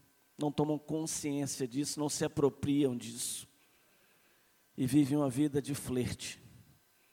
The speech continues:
Já outros realmente necessitam, estão vivendo vidas que muitas vezes estão à, à beira de um abismo.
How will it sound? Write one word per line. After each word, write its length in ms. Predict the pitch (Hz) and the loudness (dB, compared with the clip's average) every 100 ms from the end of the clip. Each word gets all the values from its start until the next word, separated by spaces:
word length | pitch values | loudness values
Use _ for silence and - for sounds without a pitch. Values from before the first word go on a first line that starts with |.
| _ _ _ _ _ _ _ _ _ _ _ _ _ - | _ _ _ _ _ _ _ _ _ _ _ _ _ -2
Já 160 | 143 | 6
outros 460 | 151 165 170 143 120 | 10 10 10 6 0
realmente 540 | 156 151 143 147 - | 2 4 4 2 0
necessitam, 880 | 131 143 143 143 - 156 160 - 120 131 143 _ _ _ _ _ _ _ _ _ _ _ _ _ _ _ _ _ | 0 0 0 -2 -4 -2 -2 -4 -10 -10 -20 _ _ _ _ _ _ _ _ _ _ _ _ _ _ _ _ _
estão 300 | - - 147 | -8 -4 0
vivendo 680 | 139 120 147 143 127 117 113 - - - _ _ _ _ _ _ _ _ _ _ _ _ _ - | 0 0 0 2 0 -2 -6 -18 -20 -20 _ _ _ _ _ _ _ _ _ _ _ _ _ -16
vidas 400 | 113 151 147 - | 0 0 0 -2
que 100 | 151 | -2
muitas 520 | 143 156 160 147 117 | 0 0 2 0 0
vezes 260 | 135 156 139 | 0 0 -2
estão 260 | - 151 | -2 -2
à, 100 | 147 | -2
à 120 | 151 143 | -4 -6
beira 500 | 117 135 143 156 156 | 0 2 4 2 -2
de 120 | 135 | -2
um 100 | 147 | -2
abismo. 720 | 143 120 135 135 120 117 120 | 0 2 2 0 -4 -8 -12